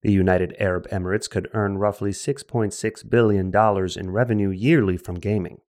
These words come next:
according to Bloomberg Intelligence. Finally, tour operators are increasingly turning to African adventures to attract young travelers,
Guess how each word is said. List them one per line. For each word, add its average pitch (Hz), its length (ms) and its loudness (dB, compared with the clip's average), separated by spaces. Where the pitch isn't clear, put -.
according 113 500 4
to 92 120 -4
Bloomberg 92 480 0
Intelligence. - 720 -6
Finally, 110 460 2
tour 127 360 0
operators 101 640 0
are 98 220 -2
increasingly 110 680 -2
turning 107 420 -2
to 101 300 -4
African 107 520 0
adventures 104 600 0
to - 160 -4
attract 110 520 -2
young 98 240 0
travelers, 104 680 -4